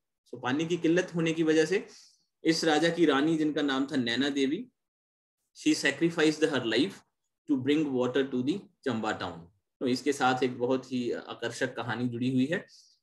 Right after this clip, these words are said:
So रानी ने अपने, you know, म-, जीवन का बलिदान करके चंबा के लिए पानी का, you know,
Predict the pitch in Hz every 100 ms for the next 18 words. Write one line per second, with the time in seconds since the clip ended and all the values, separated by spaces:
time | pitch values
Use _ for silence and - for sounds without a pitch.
0 | - 139 127 139 160 156 151 131 139 139
1 | 135 139 123 120 117 117 117 113 98 117
2 | 120 123 135 131 127 120 123 127 143 135
3 | 127 - - 127 123 127 131 123 131 135
4 | 110 123 127 123 120 113 107 98 110 95